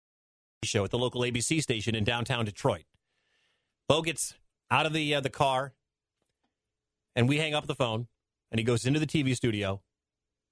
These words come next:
He goes to the bathroom, and he collapses and dies.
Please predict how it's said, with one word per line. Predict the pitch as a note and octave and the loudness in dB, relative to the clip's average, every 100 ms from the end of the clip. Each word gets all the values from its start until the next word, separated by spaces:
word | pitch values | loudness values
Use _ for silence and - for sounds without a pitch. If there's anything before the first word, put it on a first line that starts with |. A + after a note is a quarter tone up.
| _ _ - | _ _ -6
He | |
goes | G2+ B2+ - | 2 2 2
to | |
the | D#3+ | 2
bathroom, | C#3+ C3 - A2 G#2 G2 _ _ _ - | 2 2 0 -2 -2 -6 _ _ _ -4
and | A2+ | -2
he | |
collapses | A2 A#2+ G#2 - G#2 | 2 2 0 -4 0
and | A2+ | 0
dies. | G#2+ C#2+ - | 0 -4 -18